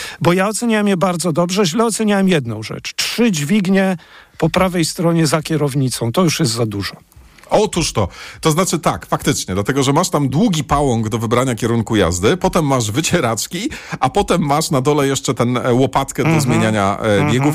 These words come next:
Speaker 2: i to jest za dużo. Tu się zgadzam. Słuchaj, jest w tym samochodzie jeszcze kilka innych, mm, e, e, błędów, e, natury ergonomicznej. W związku z tym,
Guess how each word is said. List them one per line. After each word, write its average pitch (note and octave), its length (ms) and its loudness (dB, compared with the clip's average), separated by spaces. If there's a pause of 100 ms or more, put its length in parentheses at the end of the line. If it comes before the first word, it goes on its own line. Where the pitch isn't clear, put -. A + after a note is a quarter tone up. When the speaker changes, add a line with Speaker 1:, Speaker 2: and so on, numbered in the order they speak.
(120)
Speaker 2:
i F#3+ 140 0
to D#3+ 140 2
jest C#3+ 440 0
za B2+ 180 0
dużo. A#2+ 260 -2
Tu D#3 120 -6
się D3+ 140 2
zgadzam. G2+ 340 -2 (300)
Słuchaj, A3+ 280 0
jest C4 200 -2
w - 40 -20
tym E4 140 2
samochodzie A3 440 -2
jeszcze G3+ 240 -2
kilka G3+ 240 -2
innych, B2 720 0
mm, A2+ 300 0
e, A2 360 2 (580)
e, G#2 40 0
błędów, E3+ 640 0 (380)
e, - 40 -6
natury E3 380 0
ergonomicznej. C3+ 840 -2 (460)
W G2+ 60 -6
związku F#3+ 400 0
z - 100 -8
tym, D#2+ 280 -2